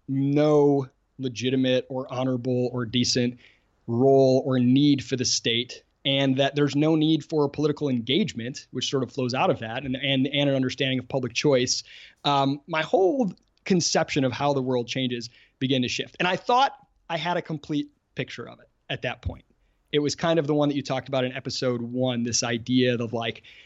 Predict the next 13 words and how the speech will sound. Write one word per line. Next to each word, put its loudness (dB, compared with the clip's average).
you 2
know, 2
the, 0
the, 2
the 0
capital 2
goods 0
structure -4
of -12
the -6
world 0
of -6
ideas, -8